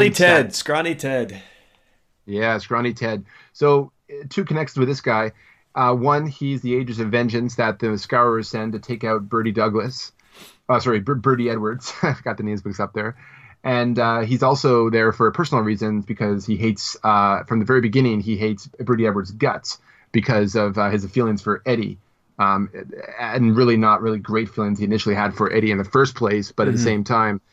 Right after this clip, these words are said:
Speaker 1: he just hated, he, he hates the guy. So you can imagine that was a vicious little knife fight before the shotgun blast.
Speaker 2: <laughs>
Speaker 1: And the
Speaker 2: Yeah,
Speaker 1: fact that he,
Speaker 2: and,
Speaker 1: that he, he
Speaker 2: uh,
Speaker 1: went all the way himself there, you know what I mean? And right into his home and stuff like that. Like, uh, uh, that, that guy would, you make him wonder, like, if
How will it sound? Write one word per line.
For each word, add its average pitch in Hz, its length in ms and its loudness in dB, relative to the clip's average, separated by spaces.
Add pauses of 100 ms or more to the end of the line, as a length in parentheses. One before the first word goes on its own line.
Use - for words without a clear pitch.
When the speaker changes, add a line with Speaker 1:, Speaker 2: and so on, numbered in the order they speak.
(180)
Speaker 1:
he 131 100 2
just 117 180 -2
hated, 117 280 -2
he, 120 120 2
he 113 220 2
hates 120 320 0
the 107 60 -6
guy. 98 260 -2
So - 160 -6
you 123 140 0
can 131 120 2
imagine 117 360 0
that 113 100 0
was 104 120 -4
a 107 40 -6
vicious 110 440 -2
little 110 280 -2 (220)
knife 117 300 4
fight 104 340 -2
before 110 360 0
the 101 80 -2
shotgun 110 420 -2
blast. 92 480 -6 (540)
Speaker 2:
<laughs> 113 240 -10 (840)
Speaker 1:
And 113 120 0
the 226 60 4
Speaker 2:
Yeah, 214 160 8
Speaker 1:
fact - 20 8
that 117 80 2
he, - 60 -2
Speaker 2:
and, 147 220 0
Speaker 1:
that - 40 -6
he, - 160 -2
he 139 60 2
Speaker 2:
uh, - 20 4
Speaker 1:
went 131 120 4
all 127 140 6
the 120 120 2
way 120 180 2
himself 117 540 -2
there, 104 180 -4
you 104 100 -4
know 110 120 -4
what 107 100 -4
I 104 40 -4
mean? 120 240 -4
And 107 180 -6 (180)
right 127 160 2
into 120 200 2
his 107 120 0
home 120 300 2
and 104 100 0
stuff 110 240 -2
like 104 160 -2
that. 101 240 2
Like, 101 240 -4
uh, 98 200 2 (440)
uh, 98 220 -4
that, 131 160 -2 (100)
that 139 120 0
guy 147 100 0
would, 135 280 0
you 135 80 4
make 160 180 0
him 117 120 0
wonder, 120 240 4
like, 104 140 0
if 110 100 -4